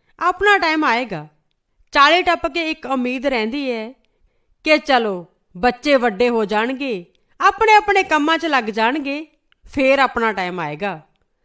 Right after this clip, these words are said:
ਪੰਜਾਹ ਪਾਰ ਕਰਨ ਤੋਂ ਬਾਅਦ ਬੱਚੇ ਵੱਡੇ ਵੀ ਹੋ ਚੁੱਕੇ ਹੁੰਦੇ ਨੇ, ਉਹਨਾਂ ਦੀ ਸ਼ਾਦੀ ਵੀ ਹੋ ਜਾਂਦੀ ਹੈ, ਆਪਣੇ ਪੈਰਾਂ 'ਤੇ ਖੜ੍ਹੇ ਹੋ ਜਾਂਦੇ ਨੇ। ਇਨਸਾਨ ਨੇ ਸੋਚਿਆ ਹੁੰਦਾ ਹੈ, ਫੇਰ ਜ਼ਿੰਮੇਵਾਰੀਆਂ ਤੋਂ ਮੁਕਤ ਹੋ ਕੇ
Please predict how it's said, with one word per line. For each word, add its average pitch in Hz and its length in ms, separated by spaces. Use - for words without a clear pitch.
ਪੰਜਾਹ 226 380
ਪਾਰ 226 360
ਕਰਨ 214 320
ਤੋਂ 240 160
ਬਾਅਦ 190 560
ਬੱਚੇ 254 380
ਵੱਡੇ 285 340
ਵੀ 311 100
ਹੋ 277 120
ਚੁੱਕੇ 220 340
ਹੁੰਦੇ 180 320
ਨੇ, 170 220
ਉਹਨਾਂ 254 260
ਦੀ 269 160
ਸ਼ਾਦੀ 214 400
ਵੀ 262 140
ਹੋ 254 100
ਜਾਂਦੀ 196 420
ਹੈ, 208 120
ਆਪਣੇ 254 340
ਪੈਰਾਂ 226 340
'ਤੇ 226 160
ਖੜ੍ਹੇ 294 320
ਹੋ 277 100
ਜਾਂਦੇ 190 360
ਨੇ। 170 220
ਇਨਸਾਨ 285 540
ਨੇ 277 180
ਸੋਚਿਆ 240 460
ਹੁੰਦਾ 208 260
ਹੈ, 214 180
ਫੇਰ 415 220
ਜ਼ਿੰਮੇਵਾਰੀਆਂ 285 680
ਤੋਂ 285 180
ਮੁਕਤ 254 320
ਹੋ 240 160
ਕੇ 165 300